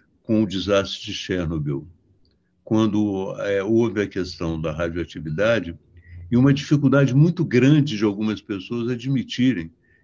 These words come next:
que o leite delas poderia estar contaminado, que a verdura que elas comiam podia estar contaminada, simplesmente porque elas não viam o adversário. <laughs> Onde é que está ele?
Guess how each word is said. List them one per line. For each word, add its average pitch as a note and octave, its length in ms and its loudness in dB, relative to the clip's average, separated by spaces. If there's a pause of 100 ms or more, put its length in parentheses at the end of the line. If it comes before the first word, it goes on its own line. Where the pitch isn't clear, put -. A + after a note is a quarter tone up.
(120)
que - 80 -2
o G#2+ 80 2
leite C#3 520 2
delas G#2+ 440 -2
poderia G2 460 -4
estar F#2+ 280 -8
contaminado, F2+ 920 -8 (420)
que G#2 340 2
a G2+ 120 2
verdura A2+ 600 4
que G#2+ 100 -6
elas G2+ 220 0
comiam G2 520 -4
podia F#2 200 -10
estar F#2+ 260 -10
contaminada, A2 640 -4 (400)
simplesmente F#3+ 640 -2
porque - 140 -2
elas G3+ 200 2
não A3+ 200 4
viam F3 360 6
o A2 40 6
adversário. F2+ 920 0
<laughs> C3 340 -4 (360)
Onde D#3 200 2
é F3+ 60 2
que - 120 -8
está C#3 360 4
ele? F2+ 360 0